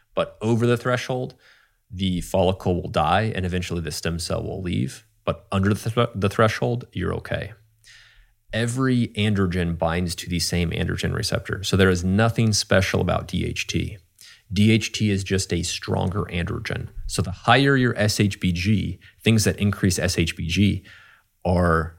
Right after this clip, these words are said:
beneficial for hair loss prevention because you have less binding of that receptor.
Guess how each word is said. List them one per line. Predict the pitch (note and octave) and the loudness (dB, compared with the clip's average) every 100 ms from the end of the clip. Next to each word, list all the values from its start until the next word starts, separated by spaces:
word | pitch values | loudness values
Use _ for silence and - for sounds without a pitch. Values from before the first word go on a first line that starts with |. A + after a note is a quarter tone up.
| _ _ - - | _ _ -6 2
beneficial | F#2 F2 G2+ - E2+ | 2 4 2 2 -4
for | - - | -6 -2
hair | G2 | 0
loss | F#2 - | 0 -4
prevention | - F#2 E2+ - G2 A2+ - _ | -8 -6 -4 -4 -4 -4 -8 _
because | F#2 - F#2+ F#2 | -2 2 2 2
you | |
have | E2+ F2+ E2+ | 2 0 0
less | F2 F2 - | 2 2 0
binding | F2 E2+ F2 F2 | -4 -4 -4 -4
of | F2 | -4
that | E2 F#2 | -4 -6
receptor. | - - - F2 F2 | -6 -6 -6 -2 -4